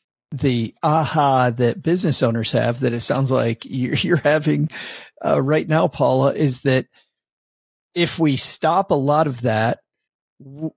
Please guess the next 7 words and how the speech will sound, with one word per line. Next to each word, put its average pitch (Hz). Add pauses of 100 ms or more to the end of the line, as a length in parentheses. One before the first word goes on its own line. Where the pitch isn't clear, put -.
(100)
we 165
could 165 (120)
even 185 (100)
offer 143 (600)
fifty 180
percent 151
more 135